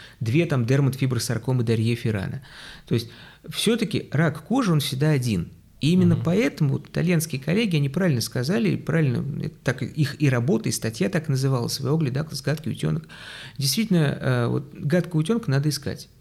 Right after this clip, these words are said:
Speaker 1: То есть надо просто смотреть на степень похожести новообразований, скажем так уж, если по-русски.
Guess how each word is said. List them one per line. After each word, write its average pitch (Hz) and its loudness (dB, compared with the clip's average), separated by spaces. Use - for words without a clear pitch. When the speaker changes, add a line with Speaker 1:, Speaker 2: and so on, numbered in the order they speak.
Speaker 1:
То - -4
есть 120 -4
надо 180 0
просто 143 -2
смотреть 156 0
на 120 -2
степень 202 2
похожести 160 0
новообразований, 110 -2
скажем 113 -4
так - -8
уж, - -10
если - -10
по-русски. 135 -10